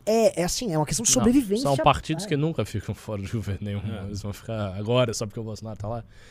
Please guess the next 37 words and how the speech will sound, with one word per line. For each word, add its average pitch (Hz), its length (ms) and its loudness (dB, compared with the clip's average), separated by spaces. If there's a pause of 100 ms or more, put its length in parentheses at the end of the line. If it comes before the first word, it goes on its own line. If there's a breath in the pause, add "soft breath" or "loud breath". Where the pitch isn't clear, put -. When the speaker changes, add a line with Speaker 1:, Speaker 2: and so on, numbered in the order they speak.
(240 soft breath)
Speaker 2:
Não, 180 140 6
eu, 175 180 8
eu 196 220 10
acho, 175 220 8
eu 175 120 6
vou 175 140 4
na 269 80 4
sua 381 160 0
linha, 151 240 6
eu 113 100 4
acho 113 100 0
que - 40 -6
você 185 80 -2
tá 226 100 -2
certo. - 400 -2 (160)
É 104 60 -2
uma 113 140 2
baita 120 420 4
previsão. 143 400 0 (440 loud breath)
Eu 127 200 4
acho 131 220 6
que 160 80 2
eles 135 260 2
vão 135 240 4
acabar 151 340 0
saindo 180 520 -2
quando 135 320 0
tiver 113 320 0
abertura 107 340 0
de 101 60 -2
janela 104 260 -2
partidária, 240 560 -2
eles 247 100 0
vão 165 140 2
pra 160 100 0
algum 147 160 -2
nanico. 185 540 -2